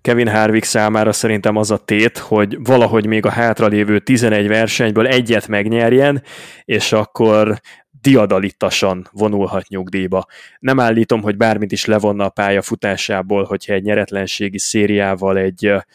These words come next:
hát jó ég tudja, ki kellene számolni, de egy, ö, ötven versenyes nyeretlenségi szériával vonulna vissza, nem állítom. Jeff Gordon esetében viszont azért emlékezhetünk, hogy mikor legutoljára, Jimmy Johnson-t leszámítva, aki nem tudom most már, hogy visszavonult-e vagy sem, de amikor legutoljára ilyen formátumú versenyző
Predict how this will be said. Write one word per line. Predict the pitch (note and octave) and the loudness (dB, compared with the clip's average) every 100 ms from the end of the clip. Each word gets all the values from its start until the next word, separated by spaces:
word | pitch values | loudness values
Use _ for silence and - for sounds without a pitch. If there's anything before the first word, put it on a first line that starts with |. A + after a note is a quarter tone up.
| - - _ | -20 -20 _
hát | A#2 A2+ G2 G2 | -10 -8 -10 -6
jó | F#2+ | -4
ég | F#2+ F2+ | -4 -6
tudja, | G2 G2 | -6 -6
ki | G#2 | -6
kellene | G2+ G2 F#2+ F#2+ | -4 -2 -2 -4
számolni, | - G2 F#2+ G2 F#2+ | -4 -4 -2 -2 -2
de | G2 | -2
egy, | F#2+ F#2 | -4 -4
ö, | G#2+ F#2+ | -6 -4
ötven | A2 G#2 G#2 F#2+ | -4 -4 -4 -2
versenyes | F#2+ F#2 G#2+ G2 F#2 | -4 -4 -6 -6 -6
nyeretlenségi | G2+ F#2+ G2 F#2+ - G2 F#2+ | -4 -4 -4 -8 -6 -8 -6
szériával | - G#2 G2 G2 F#2+ F2+ F#2+ F#2 | -6 -4 -2 -2 -2 -4 -6 -2
vonulna | G#2 G2+ G2 F#2 | -2 0 -2 -4
vissza, | F#2+ - - C#3 C#3+ _ _ _ _ | -6 -6 -2 -2 -2 _ _ _ _
nem | - F#2+ F#2+ | -12 -8 -4
állítom. | G2 A#2 - D#3+ E3 _ - | -2 -2 0 -4 -4 _ -4
Jeff | A#2+ G2 | -2 0
Gordon | A2+ G#2 G#2+ G#2+ G#2+ | 0 0 0 -4 -6
esetében | - G#2 A2+ - G#2 G#2+ | -10 -8 -6 -4 -2 -2
viszont | G#2+ - A2 | -4 -6 -6
azért | G#2+ G#2+ - | -4 -4 -2
emlékezhetünk, | B2 G#2 G2 F#2 G2+ G#2+ G2 | -2 -2 -4 -6 -8 -10 -8
hogy | G2+ | -6
mikor | G2+ G2 | -2 0
legutoljára, | A#2 B2 - G#2 G2+ F#2+ G2 F#2+ _ _ _ _ | 2 0 2 2 2 0 -2 -4 _ _ _ _
Jimmy | G2 G2 A#2 A2 | -8 -2 0 0
Johnson-t | A2 G2+ A2+ G2+ | 0 -2 -4 -4
leszámítva, | G#2 - G#2 G2+ G2+ G2 | -4 -2 -4 -2 -4 -4
aki | G2 G#2 | -6 -6
nem | G2+ | -6
tudom | A2+ G#2 | -4 -6
most | G2+ - | -6 -6
már, | G#2 | -6
hogy | F#2+ F#2+ | -4 -4
visszavonult-e | A2+ - A#2+ G#2+ G2+ G2+ | -4 -4 -2 0 0 -2
vagy | G2+ G2 | -4 -4
sem, | - G#2+ | -4 -4
de | G#2 | -4
amikor | G2+ - | -4 -2
legutoljára | A2+ C#3+ C3+ A#2 G#2+ G2+ | 2 4 4 2 2 0
ilyen | G#2+ G#2+ | 0 0
formátumú | - G#2 G2+ G2 G#2+ G2+ | 0 -2 -2 -4 -6 -4
versenyző | G2+ G#2 - A2 G2 G2+ | -2 -2 0 -2 -2 -4